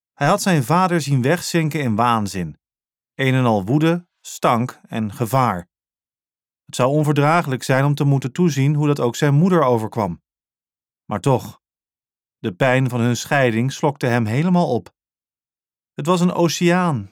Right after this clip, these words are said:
die hem onder water had getrokken, de kille, oneindige diepte in. Hij lag op bed in zijn kamertje, met zijn benen opgetrokken tegen zijn borstkas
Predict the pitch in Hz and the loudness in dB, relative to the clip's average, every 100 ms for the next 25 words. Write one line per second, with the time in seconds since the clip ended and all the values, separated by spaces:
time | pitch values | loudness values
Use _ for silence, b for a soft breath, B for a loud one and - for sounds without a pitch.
0 | - 131 131 143 151 147 139 165 175 156 | -12 -4 -2 0 2 2 2 2 2 0
1 | 131 - 117 123 - 92 - _ _ _ | 0 -4 -8 -4 -4 -8 -16 _ _ _
2 | - 123 - 185 202 202 - 135 156 190 | -8 -6 -2 0 0 -2 -4 -4 -2 0
3 | 202 190 156 143 - 113 98 82 - _ | 0 -2 -2 -2 -2 -6 -6 -8 -14 _
4 | _ _ _ _ _ _ _ _ _ _ | _ _ _ _ _ _ _ _ _ _
5 | - 127 139 175 147 110 139 139 123 120 | -6 0 2 2 0 0 0 0 -4 -2
6 | 160 135 95 87 76 - _ _ _ _ | 0 -2 -2 -8 -12 -18 _ _ _ _
7 | - 110 110 98 95 120 117 113 131 - | -12 -6 -2 0 2 2 2 0 -4 -8
8 | 143 131 143 131 113 107 101 95 147 143 | -4 -2 -2 -4 -2 -2 -4 -2 -4 -4
9 | - 147 147 | 0 0 -2